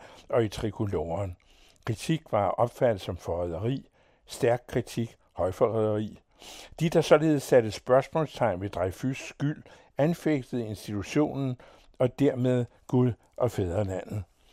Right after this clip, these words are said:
Alene af den grund, og bortset fra antisemitismen, var en korrektion af justitsmordet på Dreyfus ikke en mulighed, men ufejlbarligheden systemsikret.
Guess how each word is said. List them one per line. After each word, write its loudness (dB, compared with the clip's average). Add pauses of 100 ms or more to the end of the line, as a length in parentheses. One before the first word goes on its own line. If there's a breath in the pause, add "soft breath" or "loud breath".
(320 soft breath)
Alene 4
af 6
den 2
grund, 2
og -2
bortset 4
fra -2
antisemitismen, -6
var 4
en 2
korrektion 0
af -2
justitsmordet -4
på -4
Dreyfus -4 (420 soft breath)
ikke 0
en 2
mulighed, 0 (420 soft breath)
men 2 (100)
ufejlbarligheden 0
systemsikret. -4